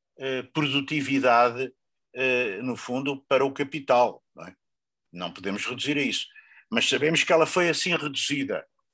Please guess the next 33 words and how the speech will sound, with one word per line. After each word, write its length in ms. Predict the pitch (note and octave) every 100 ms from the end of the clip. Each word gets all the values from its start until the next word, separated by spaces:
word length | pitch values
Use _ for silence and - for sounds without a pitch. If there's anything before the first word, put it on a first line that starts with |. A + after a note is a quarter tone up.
| _
E 100 | F3
mais, 600 | F3+ D#3 D3 - - - - _ _ _ _ _ _ -
<clears throat> 500 | C#4+ B3 A3 E3 C#3
que 60 | D3
o 80 |
capital 760 | C#3 E3 D3 C#3 A#2+ A#2+ D3+ - _ _ _ -
está 300 | - F3 D#3+
a 40 |
precisar 500 | - - C#3+ D3 B2+
cada 260 | - D#3 C3+
vez 320 | C3+ B2 A2
menos 680 | A#2 A#2+ D3 F3+ F3+ - - _ _ _
da 160 | D3 D3+
atividade 580 | C#3 C#3+ C#3 C#3+ D3
humana, 440 | E3+ E3 C#3 B2 - _
porque 180 | - -
está-se 340 | - B2 -
a 40 | A2
basear 340 | A#2 C3+ B2
cada 200 | C3 A2
vez 220 | A2 G2+
mais 400 | A2 A#2+ C#3+ - - _ _ _ D3+
em 100 | D#3+
máquinas. 800 | D3 C#3 - A#2+ F#2 - - - _ _ -
E 100 | A2
para 180 | F#2 A#2+
isso 240 | C3+ C3+
temos 500 | - C3+ D3 C#3 - _ _ -
a 100 | C#3
inteligência 580 | C#3 C3+ A#2+ C#3 C3+ C3+
artificial, 600 | C3 - - D3 A2 F#2
não 100 | G#2+
é? 160 | A#2